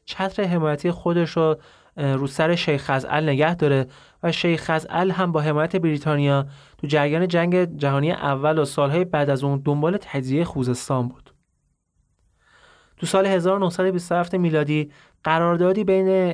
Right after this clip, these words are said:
بریتانیا و عبدالعزیز سعودی بسته شد که بر اساس اون پادشاه حجاز متعهد می‌شد با سرزمین‌های کویت، بحرین و سواحل عمان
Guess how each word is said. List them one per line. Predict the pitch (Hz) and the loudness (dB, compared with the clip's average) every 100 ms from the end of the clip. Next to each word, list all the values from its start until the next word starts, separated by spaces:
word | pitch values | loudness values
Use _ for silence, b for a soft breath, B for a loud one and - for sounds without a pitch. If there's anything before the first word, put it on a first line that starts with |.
| - | -4
بریتانیا | 147 143 139 151 147 170 | -2 -2 0 -2 0 0
و | |
عبدالعزیز | 165 151 143 143 143 143 165 170 | 0 -2 0 -2 -2 -4 -6 -2
سعودی | 151 135 147 | 0 0 0
بسته | 143 123 139 | 0 -2 -4
شد | - 131 123 B B - | -2 -2 -2 B B -6
که | 170 | 0
بر | 165 165 | 0 0
اساس | 160 165 160 - | -2 0 -2 0
اون | 175 185 | -2 -2
پادشاه | - 165 160 - 208 | 0 0 0 2 0
حجاز | 170 147 139 131 | 2 0 0 0
متعهد | 147 160 160 151 190 175 | -2 -2 -2 0 -2 -2
می‌شد | 143 143 135 135 B B B | 0 0 0 -4 B B B
با | - | -4
سرزمین‌های | 160 - 160 156 160 151 151 170 | -4 0 0 0 0 0 0 -2
کویت، | 175 151 143 147 147 - b b b | -2 -2 2 2 0 -8 b b b
بحرین | 151 143 139 151 147 143 b b b | -2 -2 0 0 0 -2 b b b
و | 151 | -6
سواحل | 143 160 160 160 170 202 | -4 -2 0 0 0 -2
عمان | - 151 139 139 135 | -2 0 2 2 0